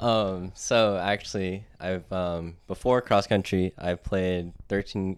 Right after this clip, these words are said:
thirteen, thirteen, ten years. You know, it's, it's been a long time playing baseball. Um, I started off with that. I've played since kindergarten, since I was five. And, um, you know, you start growing to, like, love the sport,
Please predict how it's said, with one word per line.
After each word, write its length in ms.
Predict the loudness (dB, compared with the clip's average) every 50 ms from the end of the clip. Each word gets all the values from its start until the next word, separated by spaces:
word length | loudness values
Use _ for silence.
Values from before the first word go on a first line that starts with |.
| _ _ _
thirteen, 520 | -8 -8 -8 -8 -10 -10 -10 -8 -8 -8 -10 -10 _ _ -10 -10 -10 -10 _ _ -2
thirteen, 380 | -2 -2 0 0 -2 -2 -2
ten 200 | -2 0 0 0
years. 320 | 2 2 2 2 0 -2 -6 -2
You 120 | 2 4
know, 220 | 6 6 6 4 2
it's, 220 | -2 -4 -8 -12 -4
it's 180 | -4 -4 -4 0
been 160 | 0 2 4
a 60 | 4
long 240 | 4 4 2 2 0
time 240 | 0 0 0 0 0
playing 200 | -2 -4 -2 -2
baseball. 460 | -4 -6 -6 -6 -8 -10 -10 -10 -14 _ -20 -20 -20 -20 -20 -10 -4
Um, 460 | 0 0 2 2 2 0 -2 -2 -4
I 120 | -6 -6
started 320 | 0 2 4 4 4 6 4
off 200 | 4 2 2 0
with 140 | -6 -4
that. 360 | 0 0 2 2 0 -2 -6 _ -4
I've 400 | 0 2 4 4 2 2 -2 -6 _ -14
played 580 | -4 -2 0 0 2 0 0 0 -2 -4 -6 -10 _ _ _ _ _ _ _
since 360 | -6 -4 -4 -4 -4 -10 -12 -14 _ _ _ -2
kindergarten, 520 | -2 0 2 2 2 0 0 -2 -6 -10 -12 -14 -12
since 160 | -8 -4 -2
I 60 | -2
was 120 | -2 -4 -6
five. 400 | -8 -8 -6 -6 -6 -8 -10 -12 _ _ _ _ _ _ _ _ _ _ -10
And, 720 | -6 -4 -2 0 0 0 0 0 0 0 -2 -4 -6 -8 -8
um, 480 | -6 -4 -4 -2 -2 -2 -4 -6 -8 -8 -6
you 100 | -2 0
know, 280 | 0 2 0 -2 -4 -8 -16 -18 -10
you 80 | -4
start 240 | 0 0 0 0 0
growing 300 | -2 0 0 0 -2 -4
to, 120 | -4 -2
like, 140 | -4 -2 -2
love 300 | -2 -2 -2 -2 -2 -4
the 80 | -8 -10
sport, 500 | -10 -10 -8 -6 -4 -4 -4 -4 -6